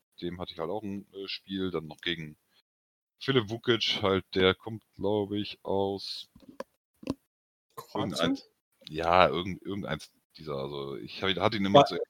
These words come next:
Speaker 1: als Polen,
Speaker 2: Balkan.
Speaker 1: aber er ist irgendwo, ich glaub, der ist irgendwo eines der Nachbarländer von Polen, ja. Ähm,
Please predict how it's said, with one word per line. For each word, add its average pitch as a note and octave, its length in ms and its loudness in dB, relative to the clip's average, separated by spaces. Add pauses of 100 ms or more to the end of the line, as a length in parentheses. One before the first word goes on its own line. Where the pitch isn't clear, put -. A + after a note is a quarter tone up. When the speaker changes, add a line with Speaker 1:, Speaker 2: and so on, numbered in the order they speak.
Speaker 1:
als - 140 -10
Polen, C3+ 260 10
Speaker 2:
Balkan. A#2 260 8 (360)
Speaker 1:
aber G#2 160 6
er G2+ 100 10
ist F#2 80 -4
irgendwo, F2 480 -4 (840)
ich - 140 -14
glaub, G2+ 180 2
der F#2 140 2
ist - 120 -4
irgendwo E2 280 -10
eines F2 180 -4
der E2 100 -2
Nachbarländer D2 500 -2
von C2+ 140 -20
Polen, A#1 300 -20
ja. B1 80 -18 (2750)
Ähm, E2 560 6